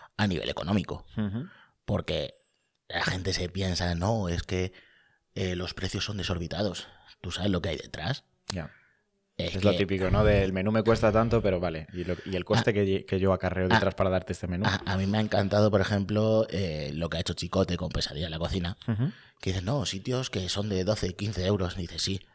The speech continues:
Speaker 1: pero mira lo que hacen. Que tienen comida putrefacta en las cámaras y no pasa nada".
Speaker 2: Ya.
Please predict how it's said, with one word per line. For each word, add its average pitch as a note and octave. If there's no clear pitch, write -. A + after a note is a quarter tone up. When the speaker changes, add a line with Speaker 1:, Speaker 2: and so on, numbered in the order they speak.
Speaker 1:
pero F#2
mira F#2+
lo G2
que G#2
hacen. D#2+
Que G#2
tienen F#2+
comida G2
putrefacta F#2
en F#2
las -
cámaras F#2
y G2
no F#2
pasa F#2
nada". F2
Speaker 2:
Ya. F2+